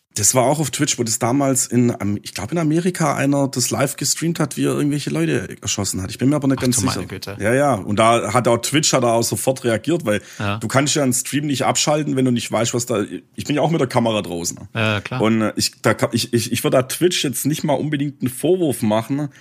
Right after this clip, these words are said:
Speaker 1: dass die sowas, äh, jemanden eine Plattform da dafür geboten haben, weil der Typ hat theoretisch seine Kamera angeschalten, war draußen unterwegs, aber du hast nicht gewusst, was er macht. Er hat, war halt
Speaker 2: Mhm.
Speaker 1: draußen am Streamen. Dass der auf einmal natürlich eine Waffe zückt und um sich ballert wie ein Geistesgestörter.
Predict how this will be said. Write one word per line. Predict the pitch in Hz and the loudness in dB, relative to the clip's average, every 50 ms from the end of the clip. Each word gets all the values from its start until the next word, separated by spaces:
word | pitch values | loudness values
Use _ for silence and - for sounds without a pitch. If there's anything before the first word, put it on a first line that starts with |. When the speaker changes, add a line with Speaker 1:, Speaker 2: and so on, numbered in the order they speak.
| - - - _ _ _ | -20 -20 -20 _ _ _
Speaker 1:
dass | - 117 120 - - | 2 2 2 2 2
die | - 135 139 | 0 -2 -2
sowas, | 131 131 - 135 120 135 131 127 - | -2 0 0 2 2 2 2 0 -2
äh, | 123 117 - 113 - 113 120 117 117 | -4 -4 -4 -4 -2 0 2 2 2
jemanden | 117 113 123 123 120 113 - 117 113 113 113 | 0 0 0 -2 -2 -2 -2 0 0 2 0
eine | 110 110 | 0 -2
Plattform | 110 - - 135 160 - - 160 143 120 | -2 -2 -2 -2 -2 -2 -2 -2 0 0
da | 104 101 104 | 0 0 -2
dafür | 107 - - 110 113 | -2 -4 -4 -4 -4
geboten | 104 104 101 - 101 101 101 120 110 95 | -4 -6 -6 -4 -4 -2 -2 -2 -4 -4
haben, | 95 87 87 90 | -2 -2 -2 -2
weil | 90 85 90 95 92 - - - - - - _ - | -4 -4 -4 -4 -6 -8 -12 -20 -20 -20 -20 _ 0
der | - 110 107 | 0 0 2
Typ | - - - 151 180 180 - - | 0 0 -2 -2 -2 -4 -6 -8
hat | - 101 110 127 139 - - - - | -4 0 0 0 0 0 -2 -4 -2
theoretisch | - 139 127 123 123 127 123 123 131 - | 2 2 2 4 2 0 0 -2 -2 0
seine | - 123 120 123 120 | 0 2 2 2 2
Kamera | 117 - - - 135 151 151 156 147 143 | 0 2 2 2 4 2 2 2 0 0
angeschalten, | 151 175 170 - - 160 165 170 165 180 180 175 - 104 | 0 0 0 2 2 2 2 2 0 0 -2 -2 -2 -2
war | 117 110 113 | -2 -2 -2
draußen | 113 - - 107 127 139 131 151 | -2 0 0 2 2 2 2 2
unterwegs, | 135 131 117 110 95 110 135 151 - | 2 2 2 0 0 0 0 0 0
aber | 113 120 | -2 0
du | 123 123 | 0 0
hast | 123 117 - | 0 2 0
nicht | 135 127 - | -2 -2 -2
gewusst, | - 120 127 139 127 - | -4 -4 -4 -4 -4 -4
was | 127 117 110 | -4 -2 -2
er | 117 | -2
macht. | 120 123 143 135 - - | -2 -2 -4 -4 -4 -2
Er | 107 107 107 | -2 0 0
hat, | 120 120 120 - - | 0 -2 -4 -4 -4
war | 117 123 131 | -2 0 0
halt | 131 98 | 0 0
Speaker 2:
Mhm. | 104 | 0
Speaker 1:
draußen | 131 147 - 147 | -2 -2 0 -2
am | 131 123 | -2 -2
Streamen. | - - - 156 160 175 98 80 - - _ - - - - - - - | -2 -4 -4 -4 -4 -4 -4 -6 -8 -12 _ -20 -20 -20 -20 -20 -16 -4
Dass | - 110 107 - | 0 0 2 4
der | - 127 127 | 4 4 4
auf | 131 123 | 4 4
einmal | - 113 123 127 120 | 2 2 4 4 4
natürlich | 120 117 117 - 123 123 120 113 | 4 2 2 2 2 2 2 2
eine | 107 92 | 0 0
Waffe | 120 151 156 - 185 175 | 0 0 2 0 0 0
zückt | - - - 123 131 - | 0 0 0 -2 -2 -2
und | 104 - | -2 0
um | 104 156 | 0 0
sich | 160 - 165 - - | 0 0 -2 -2 -2
ballert | - 113 120 120 - | -2 -2 0 -2 -2
wie | 107 117 | -4 -6
ein | 117 107 | -4 -4
Geistesgestörter. | 107 107 127 123 - 131 117 - 120 117 - - 107 107 101 - - 67 | -2 -2 -2 -2 -2 -4 -4 -4 -4 -4 -2 -2 -4 -4 -6 -6 -10 -12